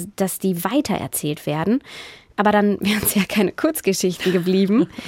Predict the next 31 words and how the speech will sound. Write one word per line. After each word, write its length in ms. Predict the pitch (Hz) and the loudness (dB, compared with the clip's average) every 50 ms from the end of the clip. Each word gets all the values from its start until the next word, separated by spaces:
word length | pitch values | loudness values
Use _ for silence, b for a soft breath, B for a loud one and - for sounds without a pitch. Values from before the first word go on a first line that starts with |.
| B B B B B B B B | B B B B B B B B
Emma 300 | B - - 240 269 277 | B 0 2 4 4 4
Klein 220 | 269 - 247 233 226 | 2 2 2 2 2
ist 160 | 214 - - | 2 2 0
dazu 280 | 226 214 - - - 254 | 0 0 0 0 2 2
noch 160 | 240 220 196 | 4 4 4
eine 160 | 202 202 190 | 4 2 2
sehr 320 | 180 - 208 233 262 254 | 2 2 2 2 2 2
scharfe 400 | - - 233 233 233 233 - 220 | 2 2 2 2 0 0 0 -2
Beobachterin. 880 | 180 - - - 240 208 196 170 - - 180 170 - 175 175 202 254 285 _ B B B B B B | -2 -2 -2 -2 0 0 -2 -4 -4 -4 -4 -2 0 0 2 2 0 0 _ B B B B B B
Und 300 | B B 208 208 - - | B B 2 2 2 2
umso 420 | - 214 214 208 208 220 226 202 214 - - | 2 2 4 4 4 2 2 0 -2 -2 -2
besser 460 | 220 247 269 - - 220 202 220 - - | 0 0 2 2 2 2 2 2 0 -2
versteht 500 | - - 220 208 - - 233 233 - - | -2 -2 -2 0 2 2 2 2 2 0
sie 80 | 214 | -2
es 140 | 208 202 - | -2 0 -2
auch, 140 | - 202 - | -4 -4 -2
diese 220 | - 220 202 208 | 0 2 2 2
Beobachtungen 840 | 185 185 - - - 269 285 240 208 180 - - - 190 190 190 190 | 2 2 0 2 2 2 2 2 0 -2 -2 -4 -2 0 2 2 2
in 200 | 190 - - 185 | 0 0 -2 -2
feine 500 | 180 - - - 208 220 254 254 240 226 | -2 -4 -6 -4 0 2 4 4 4 4
Beziehungsgeflechte 1120 | 190 202 - - - - 247 247 208 165 - - - 160 - - 170 156 151 - - - - | 2 0 -4 -2 0 2 4 4 4 2 0 -4 -10 -10 -6 -4 -4 -4 -4 -6 -10 -14 -12
zu 160 | - - 160 | -10 -10 -10
gießen. 480 | 156 - 160 156 170 - - 208 226 B B B B B B B | -8 -6 -6 -6 -4 -2 -2 -2 -4 B B B B B B B
Und 160 | B 180 - | B -2 -2
das 160 | 202 214 - | -2 -2 -2
ist 180 | 220 - - - | -2 -2 0 2
auch 200 | 196 220 214 - | 2 2 2 0
eine 260 | - - 190 196 196 | -2 0 2 2 2
ihrer 220 | 160 185 185 180 170 | 2 0 -2 -4 -4
großen 420 | - - 196 233 240 - - 190 | -2 0 2 2 2 2 0 -2
Stärken. 480 | - - - 180 196 202 - 196 196 | -2 -2 -2 -2 -2 -2 -4 -4 -6